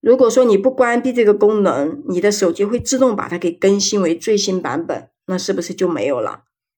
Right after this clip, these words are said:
那就只有卸载新版本，然后再下载一个旧版本，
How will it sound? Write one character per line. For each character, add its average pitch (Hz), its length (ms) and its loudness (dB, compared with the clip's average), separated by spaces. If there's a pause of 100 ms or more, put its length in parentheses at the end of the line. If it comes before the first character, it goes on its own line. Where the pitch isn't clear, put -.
(240)
那 190 120 2
就 196 140 0
只 196 160 -4
有 170 100 2
卸 214 300 0
载 165 180 -4
新 190 240 -2
版 160 180 -4
本， 139 200 -4
然 139 120 -6
后 175 120 -2
再 202 160 -2
下 226 320 -2
载 165 100 -6
一 143 60 -2
个 165 100 -2
旧 196 160 -2
版 151 180 -4
本， 139 200 -10